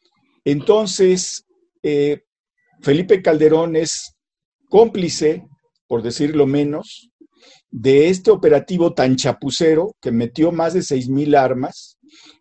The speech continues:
y que le perdieron la pista los norteamericanos. Armas que sirvieron para matar mexicanos. Entonces, sí creo que deberían pensar, pues, las personas afectadas,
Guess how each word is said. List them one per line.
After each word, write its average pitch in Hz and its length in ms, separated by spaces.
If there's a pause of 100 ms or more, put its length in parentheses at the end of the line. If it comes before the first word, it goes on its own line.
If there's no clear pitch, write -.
(140)
y 156 100
que 170 160
le 156 160
perdieron 196 580
la 175 160
pista 196 640 (120)
los 127 180
norteamericanos. 127 1160 (760)
Armas 208 320
que 160 120
sirvieron 156 520
para 127 160
matar 120 420
mexicanos. - 1080 (540)
Entonces, 117 520 (240)
sí 135 220
creo 175 500
que 123 100
deberían 123 560
pensar, 147 520 (240)
pues, 117 140
las 110 140
personas 135 460
afectadas, 131 880